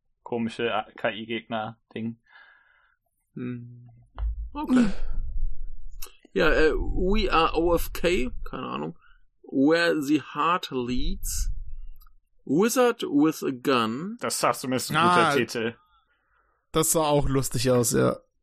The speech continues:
Speaker 3: Wizard
Speaker 2: Okay.
Speaker 3: with a Gun, ja.
Speaker 2: Ja. Äh, dann, das, das Spiel, auf das die Menschheit gewartet hat. W W E two K twenty-two.
Speaker 1: Juhu.
Speaker 3: Ja, mal
Speaker 2: Ja.
Speaker 3: gucken,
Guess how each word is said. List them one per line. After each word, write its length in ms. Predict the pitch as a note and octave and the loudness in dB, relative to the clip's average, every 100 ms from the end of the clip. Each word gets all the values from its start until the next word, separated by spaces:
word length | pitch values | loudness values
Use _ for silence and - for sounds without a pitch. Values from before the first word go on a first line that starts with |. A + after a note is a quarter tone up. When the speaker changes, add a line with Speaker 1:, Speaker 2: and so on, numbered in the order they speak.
| - | -4
Speaker 3:
Wizard 320 | C3+ B2 B2+ | 0 2 2
Speaker 2:
Okay. 60 | B2+ | 2
Speaker 3:
with 80 | B2+ | 0
a 40 | |
Gun, 360 | A2+ B2+ A#2+ - | 0 2 0 -2
ja. 180 | B2+ A#2+ - _ _ _ _ _ _ | -2 -2 -2 _ _ _ _ _ _
Speaker 2:
Ja. 360 | B2+ B2+ C#3 F3+ - _ _ _ _ _ - | -6 -4 -4 -8 -14 _ _ _ _ _ -4
Äh, 140 | C#3 | 0
dann, 360 | E3+ F#3 D3+ - | 0 0 -2 -4
das, 240 | A2+ E3 - | -2 0 0
das 180 | E3 - | -2 -4
Spiel, 280 | - F3 | -6 -2
auf 180 | C3 C#3 | -2 -2
das 340 | D#3 C3+ - - | -4 -6 -8 -10
die 160 | C3 | -8
Menschheit 680 | A#2+ G#2 B2+ C3 - A2+ - | -8 -4 -4 -4 -4 -4 -4
gewartet 640 | A#2+ A2 A#2 A#2+ - - - | -6 -2 -2 -2 -2 -4 -2
hat. 240 | B2+ - - - - - - - - - | -2 -2 -2 -4 -4 -8 -12 -20 -10 0
W 640 | F3 F#3 F3+ F#3+ E3 E3 | 0 0 0 0 2 2
W 680 | B2+ E3 F3 E3+ D#3+ D3+ D#3+ - | 2 2 2 0 0 2 0 0
E 300 | F#3 F#3 E3 | -4 -4 -4
two 380 | - G#3 G3+ D#3+ | -2 0 0 -4
K 420 | - F#3 F#3 F3 | -4 0 2 2
twenty-two. 1080 | - F#3 F3+ F3+ E3 - A3 A3 G3+ E3 B2+ - _ _ _ _ _ _ - - _ - | 0 -2 -2 -2 -4 -2 0 2 2 2 0 -6 _ _ _ _ _ _ -20 -20 _ -6
Speaker 1:
Juhu. 260 | A2+ A#2 G#2+ G2+ - | -2 0 -2 -4 -2
Speaker 3:
Ja, 140 | A#2+ | 2
mal 200 | D3 E3 | 2 2
Speaker 2:
Ja. 60 | C#3+ | 0
Speaker 3:
gucken, 560 | E3+ G#3+ G3+ E3+ D3+ | -2 -2 0 2 2